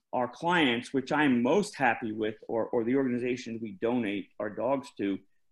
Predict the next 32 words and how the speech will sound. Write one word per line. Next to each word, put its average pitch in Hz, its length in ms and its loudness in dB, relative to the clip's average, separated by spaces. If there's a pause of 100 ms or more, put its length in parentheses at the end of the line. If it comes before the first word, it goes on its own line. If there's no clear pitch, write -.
(320)
is 143 260 4
that 131 300 6 (680)
our 160 160 6
puppies 165 580 4 (280)
not 175 300 8
only 160 320 6
know 139 320 8
how 165 200 6
to 147 100 4
learn 135 340 6
already 202 420 2
when 170 160 2
they 143 120 6
get 127 260 4
'em, 185 180 0 (720)
but 170 220 6
they're 147 100 10
happy 165 460 6
to 131 100 4
learn. 120 320 2 (440)
It's - 220 -2
fun 180 380 4
for 151 140 4
them 127 220 4
to 110 80 0
learn. 101 360 0 (300)
And 143 180 8
those 190 300 8
two 214 180 2
things 185 460 4
right 165 360 6
there, 175 360 8